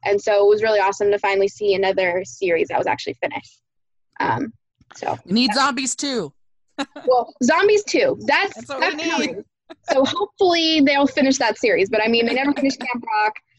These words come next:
Speaker 1: Teen Beach Movie two, the main characters didn't know each other anymore at the end, so that made no sense. And then Lemonade Mouth had a sequel that never got made. So, <laughs> like, <laughs>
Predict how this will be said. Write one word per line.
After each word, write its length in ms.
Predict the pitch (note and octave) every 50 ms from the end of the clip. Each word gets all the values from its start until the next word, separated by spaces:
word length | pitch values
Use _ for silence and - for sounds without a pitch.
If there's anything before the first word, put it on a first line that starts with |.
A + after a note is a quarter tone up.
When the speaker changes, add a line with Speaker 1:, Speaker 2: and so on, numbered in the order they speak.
| _ _ _ _
Speaker 1:
Teen 220 | - D4 D4 D4 C#4
Beach 220 | C#4 C4+ B3+ -
Movie 300 | C4 C4 C4 A#3+ B3 A#3+
two, 580 | A#3 - B3+ A#3+ A#3 A3+ A3 A3 G#3+ G#3+ G3+ - - - _ - _ _ D4 - - - G3+ _
the 240 | - - A#3 A#3 A#3 - _ -
main 220 | A#3+ B3 B3 B3+
characters 360 | B3+ B3+ A#3+ A#3+ - B3 A#3
didn't 220 | - A#3+ A3 F#3+ A3
know 180 | G#3+ G#3+ G#3+ G#3+
each 100 | - A3+
other 220 | G#3+ G3+ G#3 G#3
anymore 400 | G3+ G#3+ G#3 G#3 G3+ G3+ G3+ G3
at 100 | G3 G3+
the 60 | G3 E3+
end, 320 | F3 G3+ G3 F#3 G3+ G3+
so 100 | - A3
that 160 | G#3+ A3 A3 G3+
made 120 | G3 G3
no 120 | G3+ G3+ G3
sense. 260 | G3 G3+ F#3+ G3 G3 -
And 100 | A3 G#3
then 140 | G#3+ A3 A3
Lemonade 340 | A#3 A#3+ B3+ B3 A#3+ A#3 A#3
Mouth 220 | A3+ G#3 G#3+ G#3+ A#3+
had 120 | A3 G#3
a 20 | G3+
sequel 320 | - A#3+ A#3 - A3 G#3+
that 100 | G3+ F#3
never 180 | G3+ G3+ G3+ G3+
got 140 | G3+ F#3 G3
made. 260 | G3 D#3 - F#3+ - -
So, 320 | - G3+ F#3 F#3 F3+ - _ _ _ - - - - - _ -
<laughs> 1500 | D4 E5 E5+ E5+ E5+ E5+ F5+ F#4+ - - - D4 - - C#4 - _ _ _ C4+ - _ _ G4+ G3+ - C#4+ - C4 -
like, 360 | C4 A#3+ C#4+ C#4 A#3+ C4 - - D4 - - - - - - -
<laughs> 20 | -